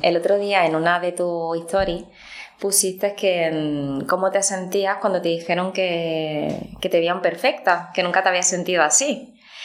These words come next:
Y claro, hablando de todo esto y cómo tú intentabas llegar a ser perfecta en,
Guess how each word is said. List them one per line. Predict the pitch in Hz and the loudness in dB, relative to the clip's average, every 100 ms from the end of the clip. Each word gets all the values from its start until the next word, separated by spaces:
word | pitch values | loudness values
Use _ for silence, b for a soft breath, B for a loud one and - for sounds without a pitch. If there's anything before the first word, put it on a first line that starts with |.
| B | B
Y | - | -2
claro, | - 196 170 | 4 6 6
hablando | 165 170 202 | 4 2 2
de | 214 | 0
todo | 214 208 185 | 0 0 2
esto | 180 175 - 165 | 0 -4 -2 0
y | 160 156 151 151 - | 2 -2 -4 -6 -2
cómo | 170 175 180 | 0 0 -2
tú | 185 185 185 196 190 - | -2 -2 -4 -6 -14 -8
intentabas | 196 185 175 175 180 | -4 0 2 2 2
llegar | 180 170 180 | 0 2 2
a | 185 | 2
ser | 185 185 | 0 0
perfecta | 185 - 180 175 196 185 175 | -2 0 -2 2 2 2 0
en, | 160 160 | -2 -2